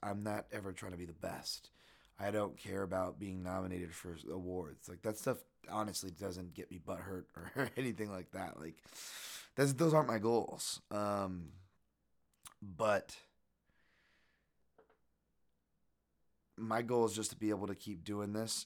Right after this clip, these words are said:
and eventually just call fights. I already know I'm never gonna do it for the U F C 'cause,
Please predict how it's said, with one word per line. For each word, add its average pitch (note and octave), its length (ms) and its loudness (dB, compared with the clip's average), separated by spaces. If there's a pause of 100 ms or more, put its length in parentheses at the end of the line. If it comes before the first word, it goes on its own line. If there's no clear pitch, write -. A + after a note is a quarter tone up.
and G2+ 180 -6
eventually A2 460 0
just F2+ 300 -4
call F#2 200 2
fights. F#2 360 -2
I - 20 -2
already G#2 180 0
know G#2 140 0
I'm G2+ 120 0
never F#2+ 200 -2
gonna F#2+ 160 -4
do F2+ 160 -4
it - 80 -10
for F#2+ 80 -12
the F2+ 120 -10
U F#2 140 -6
F E2 120 -10
C B2 260 -2 (320)
'cause, - 600 -8